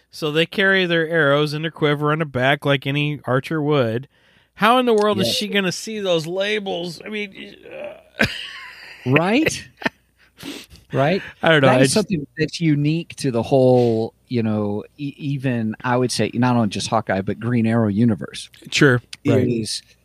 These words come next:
Speaker 2: as archers, how do they know? You know,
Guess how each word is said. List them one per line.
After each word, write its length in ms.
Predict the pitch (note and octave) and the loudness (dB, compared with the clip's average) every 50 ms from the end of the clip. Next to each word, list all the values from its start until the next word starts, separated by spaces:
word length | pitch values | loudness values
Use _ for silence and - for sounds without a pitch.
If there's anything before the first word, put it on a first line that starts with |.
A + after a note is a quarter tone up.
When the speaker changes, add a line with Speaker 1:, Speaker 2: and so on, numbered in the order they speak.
| _ _ _ - | _ _ _ 0
Speaker 2:
as 220 | C#3+ C#3 C3+ A#2+ - - | 2 2 2 2 0 0
archers, 720 | C#3+ E3 G#3 F#3+ - - C#3 G#2+ G#2 G#2+ G#2+ A2 - - - _ _ _ _ _ _ _ | 2 2 2 2 0 2 2 2 4 4 2 0 -2 -6 -12 _ _ _ _ _ _ _
how 200 | - - G3+ A3+ | -10 -6 -4 -4
do 200 | F3+ D3 E3 G#3 G#3 | -2 -2 0 2 4
they 180 | F3 B2+ A#2 | 4 4 4
know? 260 | G#2+ G#2 F#2 E2 F#2 | 2 0 -2 -2 -4
You 160 | A2+ A#2+ C#3 C3 | -2 2 2 4
know, 180 | B2+ B2+ B2 | 4 2 0